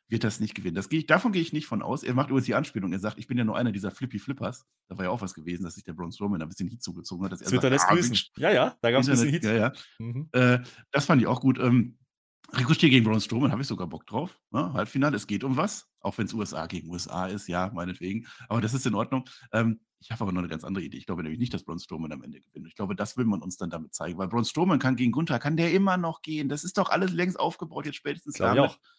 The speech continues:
Speaker 2: Hm.
Speaker 1: Ich glaube, dass der Gewinner des nächsten Matches, ich darf's ja nicht vorwegnehmen, ich glaube, dass der nämlich gewinnt, das erzähle ich dann gleich. Aber das ist, das ist, das greift echt ineinander. Das, das hab, hab ich, äh,
Speaker 2: Mhm.
Speaker 1: hab ich auch gedacht. Also diese Story, dieser World Cup, I-C-Title geschehen, bin ich aktuell super fein mit.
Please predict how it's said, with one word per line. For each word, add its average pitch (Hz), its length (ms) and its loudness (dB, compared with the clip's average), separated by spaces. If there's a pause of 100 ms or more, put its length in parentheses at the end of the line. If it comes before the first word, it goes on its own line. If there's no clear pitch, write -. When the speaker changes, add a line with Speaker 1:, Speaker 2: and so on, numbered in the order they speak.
(540)
Speaker 2:
Hm. 98 60 -8
Speaker 1:
Ich 95 40 -4
glaube, 143 220 4
dass 123 120 2
der 120 100 2
Gewinner 120 280 2
des 104 140 -2
nächsten 120 260 0
Matches, 90 200 -4
ich - 60 -14
darf's 101 160 -4
ja 104 60 0
nicht 98 100 -2
vorwegnehmen, 95 500 -8
ich - 60 -12
glaube, 95 180 -2
dass 87 120 -8
der 104 140 0
nämlich 87 240 -2
gewinnt, - 260 -12
das - 100 -20
erzähle - 260 -6
ich 90 60 -6
dann 87 140 -10
gleich. 101 240 -6 (260)
Aber - 160 -8
das 87 160 -6
ist, - 140 -8
das 101 120 -4
ist, 123 140 -4
das 117 120 0
greift 120 300 4
echt 123 140 -4
ineinander. 294 400 0
Das, - 160 -6
das 127 120 -8
hab, - 100 -8
hab 175 140 -2
ich, 151 60 -6
äh, - 20 -6
Speaker 2:
Mhm. 139 400 -4
Speaker 1:
hab 170 80 -6
ich 185 80 -4
auch - 120 -4
gedacht. - 260 -6
Also 101 140 -6
diese 147 160 -4
Story, 160 300 -6
dieser 113 200 0
World 180 200 4
Cup, - 220 -8 (260)
I-C-Title 131 520 0
geschehen, 113 320 0
bin 107 100 -2
ich - 80 -8
aktuell 95 480 -8
super 104 260 -12
fein - 240 -18
mit. - 80 -20